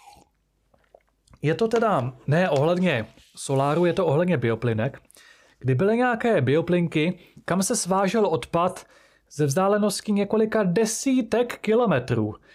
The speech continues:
Takový ten odpad ze živočišné výroby nebo ty zbytky po sklizni se svážely takhle daleko,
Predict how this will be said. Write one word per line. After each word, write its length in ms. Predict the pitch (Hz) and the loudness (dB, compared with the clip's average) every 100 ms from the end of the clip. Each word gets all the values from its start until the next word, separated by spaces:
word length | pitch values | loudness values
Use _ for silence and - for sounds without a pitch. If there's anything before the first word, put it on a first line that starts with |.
| _ - | _ -8
Takový 260 | 110 135 | -6 -2
ten 160 | 139 143 | -2 -2
odpad 420 | 139 - 143 120 | -2 -2 -4 -4
ze 380 | - 113 113 113 | -8 -16 -6 -4
živočišné 520 | 104 123 127 - 131 | -2 -4 -4 -6 -2
výroby 380 | 127 131 131 131 | 0 0 0 0
nebo 200 | 127 123 | 0 0
ty 120 | 123 | -2
zbytky 360 | 113 113 120 139 | -2 -2 -6 -6
po 120 | 127 | -6
sklizni 560 | - 143 127 120 120 156 - - - | -8 -4 -4 -2 -2 -4 -8 -20 -12
se 120 | 131 | -6
svážely 480 | - 135 131 160 180 | -2 0 0 0 -2
takhle 340 | - - 185 | -4 -4 -2
daleko, 580 | 156 131 127 123 120 127 | 2 2 0 0 -2 -2